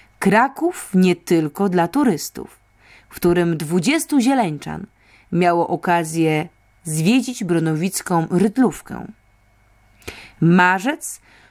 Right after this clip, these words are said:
przyniósł radość. Kasia Broniatowska, mieszkanka sołectwa Zielonki,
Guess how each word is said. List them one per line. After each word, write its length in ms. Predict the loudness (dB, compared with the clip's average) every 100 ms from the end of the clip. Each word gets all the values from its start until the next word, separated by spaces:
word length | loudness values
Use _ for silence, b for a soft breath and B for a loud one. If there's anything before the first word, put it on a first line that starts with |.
| b
przyniósł 720 | -6 0 2 2 0 -2 -2 2
radość. 720 | 2 2 -2 -6 -8 -16 -20 _ _ B B B B _
Kasia 340 | 2 2 0
Broniatowska, 800 | 2 2 0 -2 -6 -10 -10 -12 -12 _ _
mieszkanka 800 | 2 4 2 0 2 2 2 0
sołectwa 600 | 2 0 0 -2 -2 0
Zielonki, 680 | 0 2 2 2 0 -2